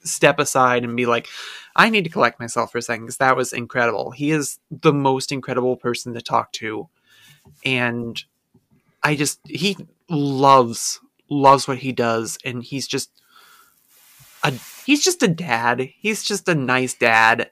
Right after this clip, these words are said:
And he's, he throws a lot of,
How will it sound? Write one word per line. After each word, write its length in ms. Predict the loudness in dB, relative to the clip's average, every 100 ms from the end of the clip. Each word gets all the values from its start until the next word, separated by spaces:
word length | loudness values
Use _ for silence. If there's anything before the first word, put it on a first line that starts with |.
| -6
And 500 | -4 -4 -6 -10 -16 _ _ _ _ _
he's, 520 | -4 0 0 -2 -8 -12
he 220 | -4 -2 -2
throws 460 | -2 2 2 2
a 40 | 2
lot 300 | 6 6 6
of, 380 | 2 0 -16